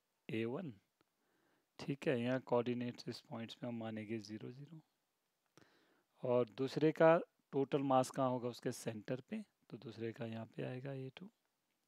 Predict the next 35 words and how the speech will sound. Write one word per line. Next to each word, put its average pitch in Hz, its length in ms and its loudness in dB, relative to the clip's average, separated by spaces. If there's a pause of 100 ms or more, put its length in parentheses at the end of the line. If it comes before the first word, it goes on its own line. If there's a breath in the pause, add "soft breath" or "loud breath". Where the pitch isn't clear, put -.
(800)
ठीक 143 180 -6
है। 214 120 -8 (640)
सॉरी, 107 340 -10
यहाँ 113 220 -12
पे - 80 -10
कर 123 160 -10
लो। 123 140 -14
तो - 680 -12
इनके 220 200 4
बीच 214 220 2
का 202 120 6
डिस्टेंस 139 440 4
कितना - 300 -2
है 110 100 0
बेटा, 104 200 -8
ये 107 120 -4
भी 117 140 -4
आर 120 220 -2
ही 120 60 -4
होगा, 113 240 -8
देखो। 110 200 -12 (1400)
तो 135 40 2
अगर 160 180 6
ये 180 100 10
आर 135 240 12
होगा, 131 200 4
यहाँ 139 180 4
कोऑर्डिनेट 120 480 0
बनेंगे 110 320 -4
आर 107 200 -4
ज़ीरो, 101 240 -12
सेम 196 360 -4
उसी 131 200 -6
तरह 104 280 -10
से। - 220 -16